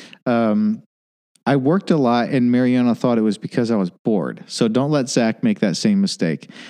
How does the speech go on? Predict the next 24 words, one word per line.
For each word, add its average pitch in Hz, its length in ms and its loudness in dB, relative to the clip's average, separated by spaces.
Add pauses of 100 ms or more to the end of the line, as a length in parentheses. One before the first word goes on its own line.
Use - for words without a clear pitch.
(120)
All 185 220 2
I 175 80 2
wanted 151 300 0
to 131 80 -2
do, 143 180 4
honestly, 110 640 2
was 110 420 0
come 123 220 0
home 123 200 2
at - 100 -4
three 113 180 0
P 110 180 -2
M 110 100 2
and 92 80 0
hang 123 120 2
out 113 100 2
with 95 160 -2
Mariana. 95 560 2
I 90 40 -2
mean, 110 120 4
that 123 160 2
was 98 140 -2
totally, 117 420 2
like, 90 380 -2